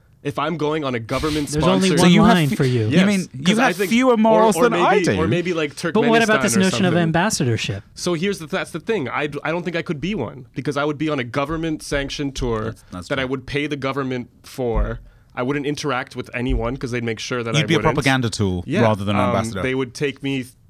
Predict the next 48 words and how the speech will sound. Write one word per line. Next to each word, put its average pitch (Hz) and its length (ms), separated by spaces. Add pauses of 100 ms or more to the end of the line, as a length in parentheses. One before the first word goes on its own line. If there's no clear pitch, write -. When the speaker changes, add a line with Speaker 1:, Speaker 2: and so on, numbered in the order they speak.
(120)
Speaker 1:
you 131 80
know, 113 220
I've, 147 80
Speaker 2:
Unless 185 220
Speaker 1:
I've - 40
Speaker 2:
you 190 60
were 180 80
Speaker 1:
heard 170 60
about 160 60
Speaker 2:
Dennis 147 160
Speaker 1:
these - 80
Speaker 2:
Rodman. 131 320
Speaker 1:
tours. - 240 (300)
Unless 139 220
I - 20
Speaker 2:
He 160 80
Speaker 1:
was 233 80
Speaker 2:
was 165 160
Speaker 1:
Den- 185 60
Speaker 2:
totally 190 360
genuine. 127 540
Speaker 1:
<laughs> - 80 (760)
I 139 200
feel 160 300
like 139 240
I 135 120
could 123 200
go 123 160
to 139 140
Iran 113 500
and 127 100
interact 117 600
with 113 160
people 117 260
on 104 100
the 107 60
ground 107 500
and 107 240
spend 117 300
my 113 140
money 110 500
on 110 200
the 107 60
ground, 104 520 (340)
even 135 220
if 127 100
it 120 80
is 117 260